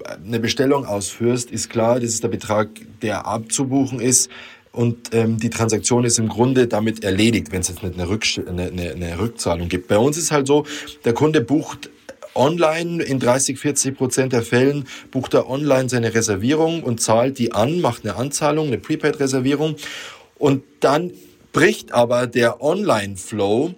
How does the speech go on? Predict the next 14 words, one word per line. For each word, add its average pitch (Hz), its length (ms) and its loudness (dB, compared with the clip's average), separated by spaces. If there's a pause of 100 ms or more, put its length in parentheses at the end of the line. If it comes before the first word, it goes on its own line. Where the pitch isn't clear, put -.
(300)
in 160 220 0
einen 135 480 0
Offline-Flow, 110 880 0
in 123 140 -6
den 127 120 -2
sogenannten 127 640 0 (420)
Point-of-Sale-Flow. 139 1200 0 (420)
Und 127 200 -2
der 127 140 4
hat 123 180 -2
payment-seitig 135 880 2
ganz 185 280 2
andere 104 380 -4
Herausforderungen, 87 1000 -6